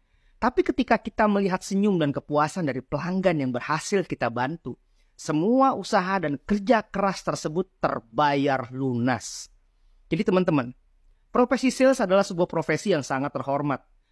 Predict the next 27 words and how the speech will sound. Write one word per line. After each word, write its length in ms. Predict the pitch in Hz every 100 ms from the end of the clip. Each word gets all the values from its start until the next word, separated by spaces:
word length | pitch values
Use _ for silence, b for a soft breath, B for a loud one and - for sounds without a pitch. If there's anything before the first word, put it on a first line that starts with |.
| -
Karena 320 | 190 226 277
pada 240 | 208 175
hakikatnya, 720 | 156 147 165 180 - - 107 _ _ _
sales 480 | - - 214 269 -
adalah 320 | 151 151 175
tentang 480 | 139 135 226 240 214
menolong 320 | 175 143 139
orang. 400 | 151 143 120 101 _ _ _ _ -
Jika 240 | 120 131
saya 240 | 143 160
dilahirkan 480 | 208 180 151 151 147
kembali, 400 | 143 147 170 190
saya 240 | - 135 131
akan 240 | 131 131
tetap 400 | 143 - 226 196
memilih 320 | 160 170 196
menjadi 400 | 160 127 170 196
seorang 400 | 202 165 139 131
sales. 480 | 120 185 143 - - _ _ _ -
Karena 240 | 240 277
saya 160 | 269 302
percaya 480 | 202 190 233 196 143
bahwa 240 | 143 165 202
dengan 160 | 147 135
menjadi 560 | 120 113 165 262 302
seorang 320 | - 147 123
sales, 480 | 120 269 202 156 -